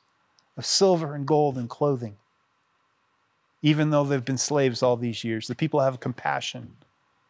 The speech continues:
on them. And it's incredible. Only God can pull that off. Only God can pull that off. And so in the midst of this season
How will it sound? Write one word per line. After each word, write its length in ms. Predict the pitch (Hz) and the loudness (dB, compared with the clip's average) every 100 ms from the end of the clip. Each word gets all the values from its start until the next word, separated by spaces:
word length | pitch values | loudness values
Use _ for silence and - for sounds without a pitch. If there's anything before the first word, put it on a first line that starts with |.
| _ _ _ - | _ _ _ -6
on 200 | 117 110 | -4 -4
them. 220 | 104 101 _ _ _ _ _ _ _ _ _ _ _ _ _ | -8 -12 _ _ _ _ _ _ _ _ _ _ _ _ _
And 80 | 151 | 0
it's 120 | 139 | 2
incredible. 520 | 180 170 - 208 156 - - | 4 4 4 4 4 -2 0
Only 240 | 196 247 202 | 2 2 2
God 440 | 156 202 202 170 | 2 4 4 2
can 160 | - 143 | -2 -4
pull 180 | 151 | -4
that 220 | 113 101 98 | -4 -6 -8
off. 460 | - - - - _ _ _ _ _ _ _ _ _ _ _ _ | -10 -12 -14 -18 _ _ _ _ _ _ _ _ _ _ _ _
Only 260 | 147 185 190 | 2 4 4
God 300 | 151 147 160 | 6 6 6
can 120 | 156 | 2
pull 180 | 131 131 | 0 0
that 160 | 123 120 | 2 0
off. 180 | 110 | -2
And 100 | 139 | -2
so 160 | 135 170 | 4 6
in 80 | 160 | 6
the 60 | |
midst 460 | 147 165 220 - - - - - | 6 6 4 0 -10 -18 -10 -4
of 180 | 147 | 0
this 180 | 151 180 | 4 2
season 680 | - - 170 160 127 110 | 2 0 2 2 0 -4